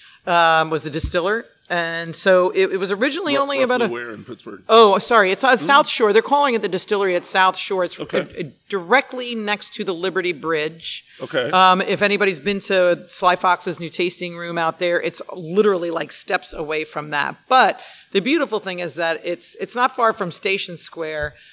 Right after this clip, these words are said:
Speaker 1: So when you're standing on site, you're looking at the point. And when you get up to the seventh floor where they're gonna have a rooftop bar,
Speaker 2: Oh,
Speaker 1: you have
Speaker 2: wow.
Speaker 1: great view of the city and the stadiums and the,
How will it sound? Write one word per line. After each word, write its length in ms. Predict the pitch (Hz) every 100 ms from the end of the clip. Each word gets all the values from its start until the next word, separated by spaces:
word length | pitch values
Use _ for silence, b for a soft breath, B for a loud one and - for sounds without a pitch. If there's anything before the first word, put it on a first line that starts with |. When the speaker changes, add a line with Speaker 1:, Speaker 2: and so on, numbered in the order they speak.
| b
Speaker 1:
So 160 | - 190
when 120 | 196
you're 80 | 185
standing 420 | - 220 226 202
on 180 | 180 175
site, 380 | - 202 180 165
you're 120 | 170
looking 280 | 185 202 180
at 60 |
the 80 | 170
point. 540 | - 170 151 156 - - _ b b b b 190
And 160 | 180
when 100 | 185
you 100 | 180
get 140 | 170 185
up 140 | -
to 100 | 185
the 60 | 156
seventh 400 | - 185 - -
floor 400 | - 202 185 160
where 140 | 165
they're 100 | 160
gonna 160 | 160 160
have 140 | 165
a 40 | 147
rooftop 520 | 160 - 160 143 147
bar, 400 | 165 156 147 143
Speaker 2:
Oh, 40 |
Speaker 1:
you 100 | 175
have 80 | -
Speaker 2:
wow. 120 | 196
Speaker 1:
great 380 | 160 175 196 170
view 380 | 143 175 170 165
of 80 | 143
the 80 | 165
city 420 | - 175 165 165
and 160 | 180
the 60 | 185
stadiums 640 | - 170 160 160 156 156 -
and 160 | 160
the, 140 | 160